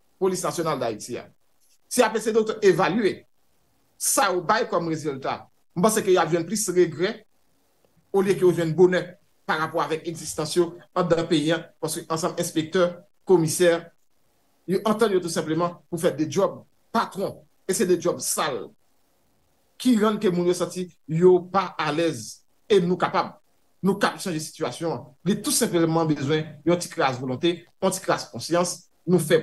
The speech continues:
polis popilasyon, kote nan espas ki difisil yo,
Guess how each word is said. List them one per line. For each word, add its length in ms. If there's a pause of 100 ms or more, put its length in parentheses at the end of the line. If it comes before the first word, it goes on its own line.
polis 380
popilasyon, 600 (340)
kote 200
nan 200
espas 400
ki 120
difisil 460
yo, 120